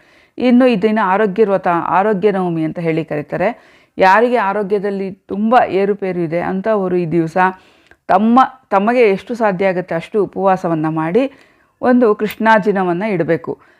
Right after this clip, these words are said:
ಆ ಕೃಷ್ಣಾಜಿನದ ಮೇಲೆ ದೊನ್ನೆ ಇಡಬೇಕು, ದೊನ್ನೆ ತುಂಬ ಎಳ್ಳನ್ನ ಇಡಬೇಕು. ಆ ಎಳ್ಳಿಗೆ ಷೋಡಶೋಪಚಾರ ಪೂಜೆ, ಅರಿಶಿನ, ಕುಂಕುಮ, ಹೂವು, ಗೆಜ್ಜೆ ವಸ್ತ್ರ, ಧೂಪ, ದೀಪ, ನೈವೇದ್ಯ, ಮಂಗಳಾರತಿ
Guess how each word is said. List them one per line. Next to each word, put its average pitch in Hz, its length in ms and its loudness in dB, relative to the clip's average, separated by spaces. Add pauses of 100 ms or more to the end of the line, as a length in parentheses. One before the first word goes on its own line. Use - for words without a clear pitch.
(120)
ಆ 202 80 -4
ಕೃಷ್ಣಾಜಿನದ 214 800 2
ಮೇಲೆ 185 640 -4 (440)
ದೊನ್ನೆ 220 480 2
ಇಡಬೇಕು, 160 560 -2
ದೊನ್ನೆ 208 320 0
ತುಂಬ 214 300 -2
ಎಳ್ಳನ್ನ 185 480 0
ಇಡಬೇಕು. 147 400 -4
ಆ - 240 0
ಎಳ್ಳಿಗೆ 233 840 -2 (160)
ಷೋಡಶೋಪಚಾರ 208 720 0
ಪೂಜೆ, 170 320 -6
ಅರಿಶಿನ, 185 340 -6
ಕುಂಕುಮ, 185 360 -8
ಹೂವು, 175 300 -2
ಗೆಜ್ಜೆ 165 280 -2
ವಸ್ತ್ರ, 170 280 -2 (500)
ಧೂಪ, 214 260 2
ದೀಪ, 185 340 0 (380)
ನೈವೇದ್ಯ, 196 440 0
ಮಂಗಳಾರತಿ 156 640 -4